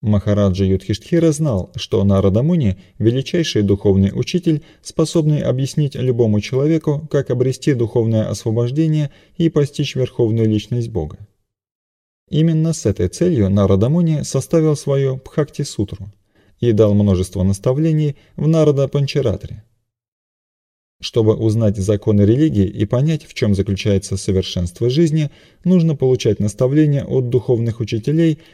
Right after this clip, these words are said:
являющихся преемниками Нарады Муни. Движение сознания Кришны принадлежит к Брахма-сампрадае.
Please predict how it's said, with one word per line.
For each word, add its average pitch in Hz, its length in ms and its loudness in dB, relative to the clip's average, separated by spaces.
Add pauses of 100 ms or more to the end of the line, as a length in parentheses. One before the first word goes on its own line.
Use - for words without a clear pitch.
(100)
являющихся 143 880 2
преемниками 139 680 0
Нарады 113 420 2
Муни. 98 400 -6 (1400)
Движение 104 600 4
сознания 104 580 2
Кришны 110 460 -2
принадлежит 135 640 -2
к - 180 -8
Брахма-сампрадае. 127 1080 -4